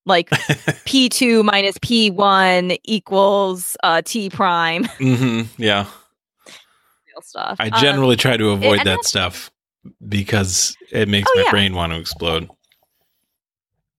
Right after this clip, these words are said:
Speaker 1: But it ended on a great note. The guy that wrote the article said that he's hopefully going to be releasing a free plugin for Adobe Illustrator soon that will kind of give you a visualization to make better curves.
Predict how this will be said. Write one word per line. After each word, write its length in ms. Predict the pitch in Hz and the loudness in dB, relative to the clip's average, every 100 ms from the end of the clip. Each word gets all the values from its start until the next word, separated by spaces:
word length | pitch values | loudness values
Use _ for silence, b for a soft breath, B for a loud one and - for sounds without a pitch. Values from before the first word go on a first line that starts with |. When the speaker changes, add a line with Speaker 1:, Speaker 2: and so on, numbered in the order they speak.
| _ 220 | _ -4
Speaker 1:
But 160 | 349 | 0
it 100 | 330 | 2
ended 160 | 285 311 | 0 0
on 100 | 415 | 0
a 60 | 403 | 0
great 220 | 320 269 | -2 0
note. 280 | 214 220 - | 0 0 -2
The 60 | |
guy 160 | 214 202 | 0 2
that 140 | 214 | 2
wrote 200 | 196 196 | 2 0
the 60 | 180 | 2
article 460 | 170 175 180 170 175 | 2 2 4 2 2
said 260 | 180 165 | 2 2
that 180 | 165 156 | 2 -2
he's 200 | 175 165 | -4 -6
hopefully 540 | 180 170 - 175 170 - | -4 -4 -2 -2 -2 -6
going 180 | - 165 | -6 -6
to 60 | 165 | -2
be 80 | 165 | -4
releasing 400 | 165 165 - 170 | -2 -4 -6 -8
a 60 | 156 | -8
free 300 | - 170 165 | -6 -4 -4
plugin 440 | - 160 156 160 | -2 0 0 -2
for 240 | - 165 - 170 | 0 -2 0 0
Adobe 440 | 165 156 156 156 - | 2 4 2 0 0
Illustrator 560 | 233 302 - 165 - 160 | 2 4 4 2 -2 -8
soon 540 | - - - 62 190 - - B B B _ - | -6 -8 -6 -4 -6 -6 -14 B B B _ -2
that 220 | 190 170 | 0 2
will 60 | 170 | 0
kind 240 | - 165 | 2 4
of 340 | 165 170 170 - _ - | 4 4 0 -8 _ -4
give 160 | 185 170 | 0 4
you 100 | 170 | 4
a 40 | |
visualization 800 | 165 160 165 160 160 151 160 156 | 4 2 2 2 2 0 -2 -4
to 100 | 170 | -4
make 320 | 151 147 - | -4 -4 -2
better 320 | 156 147 - - | -2 -2 -6 -8
curves. 560 | - - - - - | -8 -8 -10 -18 -18